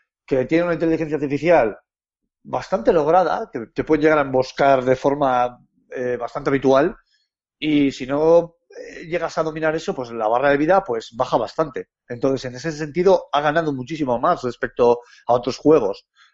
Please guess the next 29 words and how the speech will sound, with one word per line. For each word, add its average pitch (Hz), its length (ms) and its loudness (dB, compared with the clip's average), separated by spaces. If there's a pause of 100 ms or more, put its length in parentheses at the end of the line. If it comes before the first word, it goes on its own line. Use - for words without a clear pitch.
Lo 135 180 0
que 139 80 -6
sí - 240 -12
que 185 640 0
se - 120 -8
achaca 165 280 -8
un 143 100 -6
poco 160 220 0
así 175 280 -4
es 160 200 -2
el 139 100 -2
tema 147 220 -2
de, 123 560 0
de 123 180 -10
que 120 100 -14
cada, 120 480 0
de 127 80 -6
que 135 120 -4
hay 143 100 0
muchas 170 260 -10
figuras 170 300 -8
que - 80 -12
son 156 220 -8 (240)
muy 165 180 0
parecidas 131 560 0
entre 120 240 -8
sí. 113 260 -8 (440)
Por 135 120 2
ejemplo, 127 580 2